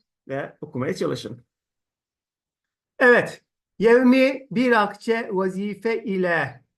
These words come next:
yevmi yani günlük bir akçe vazife. Yani yevmiyesi arkadaşlar bir akçe vazife ile imam ve hatip olan,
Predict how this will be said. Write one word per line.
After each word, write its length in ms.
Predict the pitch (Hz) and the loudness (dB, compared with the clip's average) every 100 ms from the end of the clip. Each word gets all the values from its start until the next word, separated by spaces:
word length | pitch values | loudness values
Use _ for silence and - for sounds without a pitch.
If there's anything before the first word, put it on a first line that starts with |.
| - | -8
yevmi 420 | 175 190 185 180 | -2 0 0 -4
yani 380 | 151 143 160 147 | -6 -8 -8 -6
günlük 440 | 160 156 151 156 | -4 -4 -6 -6
bir 100 | 196 | -2
akçe 400 | 185 165 - 160 | -2 -2 -6 -4
vazife. 680 | 160 180 196 160 196 170 - _ _ _ _ - _ _ _ _ _ _ _ _ _ | -4 -4 -4 -2 0 -2 -6 _ _ _ _ -20 _ _ _ _ _ _ _ _ _
Yani 380 | 269 214 170 185 | -2 0 0 0
yevmiyesi 460 | 196 196 202 190 196 | 2 2 0 0 -2
arkadaşlar 560 | 151 139 143 202 208 - _ | -2 -4 -4 -6 -6 -14 _
bir 100 | 208 | -6
akçe 260 | 214 160 165 | -4 -4 -2
vazife 420 | 160 156 160 202 | -2 -2 -4 -4
ile 380 | 208 226 214 - _ | -2 -4 -6 -14 _
imam 920 | 208 208 226 233 214 185 165 143 120 120 _ _ - | -4 0 4 4 2 0 -2 -4 -6 -8 _ _ -6
ve 340 | 185 190 190 _ _ | -4 -4 -6 _ _
hatip 760 | - 170 - 220 220 220 185 - _ _ _ | -14 -14 -8 -4 -2 -4 -6 -14 _ _ _
olan, 580 | - 185 180 170 131 123 | -6 -2 0 0 -2 -10